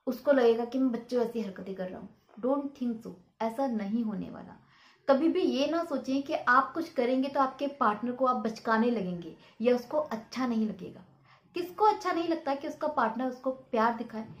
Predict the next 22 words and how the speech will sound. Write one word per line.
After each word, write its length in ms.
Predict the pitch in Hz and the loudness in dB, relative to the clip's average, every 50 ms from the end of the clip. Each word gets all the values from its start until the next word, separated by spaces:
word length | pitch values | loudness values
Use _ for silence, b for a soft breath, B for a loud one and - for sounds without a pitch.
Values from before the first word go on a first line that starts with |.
| B B B B B | B B B B B
किसको 300 | - 330 - - - 359 | 0 0 0 0 -2 -2
अच्छा 280 | 370 359 359 - 311 320 | -2 -2 -2 -4 -4 0
नहीं 160 | 311 330 339 | 2 2 2
लगता 260 | 294 277 - - 262 | 2 0 -2 -4 -6
कि 120 | 262 - 311 | -6 -6 -8
उसका 220 | 294 - - 302 | -8 -4 -2 -2
partner 400 | 302 - 254 226 220 - 226 254 | 2 2 2 2 2 0 -2 -4
उसके 200 | 254 247 - 269 | -4 -4 -6 -6
साथ 280 | 254 - 220 208 - 226 | -2 0 0 0 0 -2
में 80 | 233 | -4
चीज़ों 240 | 233 240 220 226 226 | -6 -6 -6 -4 -4
को 120 | 226 - - | -2 -2 -4
enjoy 460 | - 226 208 202 190 196 196 202 220 | -4 -4 -6 -4 -4 -4 -2 -2 -4
करे? 320 | 220 208 202 190 - - _ b b b b b b - - | -4 -8 -12 -14 -14 -18 _ b b b b b b -8 -4
किसको 320 | 320 320 - - 381 381 | -4 -4 -2 -2 -2 -2
नहीं 240 | 349 294 294 302 302 | 0 0 -2 -2 -4
पसंद 380 | 302 - 247 - 233 220 220 | -4 -6 -4 -2 0 -2 0
कि 80 | 240 269 | 0 0
उसका 220 | 254 262 - 277 | -2 0 0 -2
partner 460 | 269 - 226 196 185 - - 233 220 - | 0 2 0 0 0 -2 -4 -6 -6 -6
खुश 340 | - - 277 285 269 - | -6 -4 -4 -4 -2 -2
रहे? 200 | 214 170 160 - | -4 -6 -6 -8